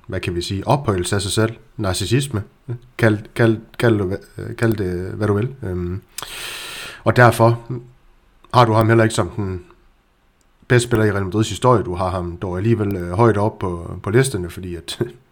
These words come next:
<laughs> man kan jo ikke, øh, fjerne det, han trods alt har præsteret statistisk, øh, for, for Real Madrid. Men hvis du nu <clears throat> skulle sidde og, og forme din egen liste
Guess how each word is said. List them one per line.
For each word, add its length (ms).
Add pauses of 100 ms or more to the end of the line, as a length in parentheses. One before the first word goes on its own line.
<laughs> 520
man 180
kan 100
jo 60
ikke, 200
øh, 200 (720)
fjerne 260
det, 100
han 140
trods 200
alt 140
har 100
præsteret 480
statistisk, 680
øh, 240
for, 300
for 220
Real 160
Madrid. 320 (880)
Men 360 (1300)
hvis 160
du 120
nu 260 (720)
<clears throat> 560
skulle 200
sidde 260
og, 120 (320)
og 120
forme 280
din 140
egen 220
liste 380